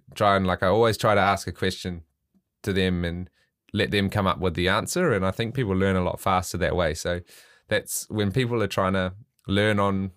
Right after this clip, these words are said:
my boats or I have some more knowledge than them, I'll never just directly tell them how to do it or what to do. I'll try and always, I guess, ask a question to see, yeah, see if they can come up with the answer. And that, then for me, that learning is a lot more cemented.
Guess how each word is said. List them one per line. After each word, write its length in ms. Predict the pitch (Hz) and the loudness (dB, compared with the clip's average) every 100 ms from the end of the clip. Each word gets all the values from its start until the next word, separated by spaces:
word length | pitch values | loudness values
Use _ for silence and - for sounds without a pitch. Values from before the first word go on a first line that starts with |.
| - | -4
my 200 | 101 98 | 0 2
boats 420 | 107 120 98 - | 4 2 0 -2
or 240 | 95 95 92 | 2 4 4
I 180 | 92 95 | 2 2
have 240 | 101 92 | 0 -4
some 160 | - 95 | -4 -2
more 160 | 95 | 0
knowledge 320 | 92 113 120 120 | 2 2 2 0
than 120 | 120 | -4
them, 260 | 135 143 139 _ _ _ - | -4 -6 -10 _ _ _ -6
I'll 160 | - 95 | 0 2
never 380 | 104 98 95 87 - - | 2 2 2 -2 -12 -10
just 200 | 101 - | -8 -4
directly 460 | 92 110 - 95 87 | 0 0 2 -2 0
tell 220 | 107 90 | 2 2
them 300 | 90 90 92 _ _ | 0 -4 -8 _ _
how 140 | 110 | 0
to 80 | 101 | 0
do 220 | 80 95 95 | 2 2 2
it 80 | |
or 60 | 85 | 2
what 200 | 95 - | 0 -2
to 80 | 90 | -2
do. 200 | 98 90 | 0 2
I'll 160 | 82 | 0
try 240 | 85 104 95 | 0 0 2
and 100 | 92 | 2
always, 360 | 90 90 - - - _ _ _ _ | 0 -2 -6 -16 -20 _ _ _ _
I 60 | 123 | -2
guess, 180 | 143 120 | 0 2
ask 220 | 110 107 | 2 0
a 80 | 95 | 0
question 380 | 101 98 95 | -2 0 -2
to 60 | 82 | -4
see, 280 | - 90 85 - - | -4 -6 -6 -10 -4
yeah, 200 | 87 73 - | -4 -4 -6
see 180 | - 104 | -2 0
if 80 | |
they 120 | 98 101 | 0 0
can 160 | 95 | -2
come 160 | 104 98 | -2 -2
up 100 | 82 | -2
with 140 | 90 | -2
the 100 | 87 | 0
answer. 400 | 95 95 - 90 | 2 0 -2 -4
And 140 | 90 90 | -2 -2
that, 180 | 87 - | -4 -6
then 380 | - 95 90 85 _ | -4 -4 -4 -10 _
for 140 | - 95 | -6 0
me, 120 | 101 | 2
that 200 | 95 87 | 2 2
learning 320 | 90 92 90 87 | 2 0 0 -4
is 100 | 90 | -2
a 40 | |
lot 160 | 90 92 | -2 0
more 160 | 85 | -4
cemented. 520 | - 82 87 90 80 | -4 -4 -4 -4 -8